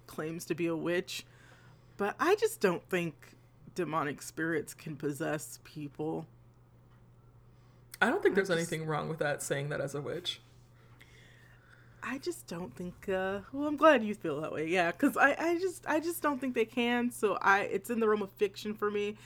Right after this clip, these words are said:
Speaker 1: and I think that, like, a lot of the time, and granted, there are things in this world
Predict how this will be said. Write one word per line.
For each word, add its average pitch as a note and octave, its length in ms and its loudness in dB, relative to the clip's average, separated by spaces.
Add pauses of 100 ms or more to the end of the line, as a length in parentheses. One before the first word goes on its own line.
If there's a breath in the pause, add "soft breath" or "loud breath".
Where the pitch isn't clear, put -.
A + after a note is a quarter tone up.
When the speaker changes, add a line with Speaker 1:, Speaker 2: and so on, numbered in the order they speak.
(240 loud breath)
Speaker 1:
and F#3 160 0
I F#3 80 2
think G3 360 -2
that, F3 260 2
like, E3+ 320 -2 (1400 soft breath)
a F3+ 80 2
lot F#3+ 320 6
of G#3 80 4
the G#3+ 80 8
time, A3 400 2
and F4+ 220 4
granted, E4 360 2
there D4 160 4
are F4 60 2
things E4 300 2
in E4 100 2
this D#4+ 120 -2
world D4 300 -2